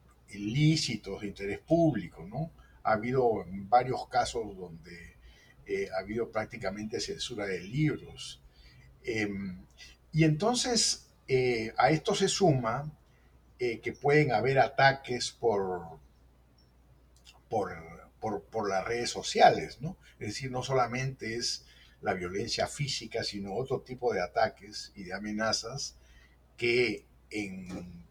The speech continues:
con la diferencia de cada país se siguen dando, ¿no? Eh, por otro lado, eh, de hecho hay, yo diría, un fenómeno muy interesante, que es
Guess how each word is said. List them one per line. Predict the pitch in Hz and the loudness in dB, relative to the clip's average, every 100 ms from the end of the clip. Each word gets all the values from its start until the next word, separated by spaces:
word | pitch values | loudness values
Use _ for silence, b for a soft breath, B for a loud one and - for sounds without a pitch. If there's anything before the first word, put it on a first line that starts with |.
| - | -10
con | 104 92 | -4 -2
la | |
diferencia | 98 98 101 107 131 - 123 | -2 -2 -2 0 -2 0 0
de | 190 | 0
cada | - 113 117 113 | 0 2 2 2
país | 101 107 120 - - - _ b b b b b _ | 0 0 -2 -4 -4 -8 _ b b b b b _
se | - - - 104 | -6 -4 0 2
siguen | - 135 131 110 | 2 6 4 4
dando, | 110 98 85 73 | 6 6 4 -6
¿no? | 87 120 180 - b b b b b _ - | -10 -6 -6 -8 b b b b b _ -2
Eh, | 139 135 131 135 - | 6 8 8 4 0
por | 127 | 2
otro | 180 226 208 | 4 8 12
lado, | 165 135 139 - - - _ - - - - - _ - | 12 12 10 0 -10 -20 _ -20 -20 -20 -20 -20 _ -10
eh, | 113 104 104 - - | -6 -6 -6 -10 -8
de | 135 160 | 2 4
hecho | 196 214 175 | 4 8 10
hay, | 175 170 | 10 8
yo | 160 | 6
diría, | 160 151 165 156 139 | 6 6 6 8 8
un | 135 139 | 6 2
fenómeno | 143 143 151 143 | 0 2 4 2
muy | 123 135 | 2 -4
interesante, | 143 120 104 - 165 151 - 135 - | -2 0 0 4 4 4 0 -8 -6
que | 104 120 | -2 0
es | 135 - - - | 0 0 -4 -8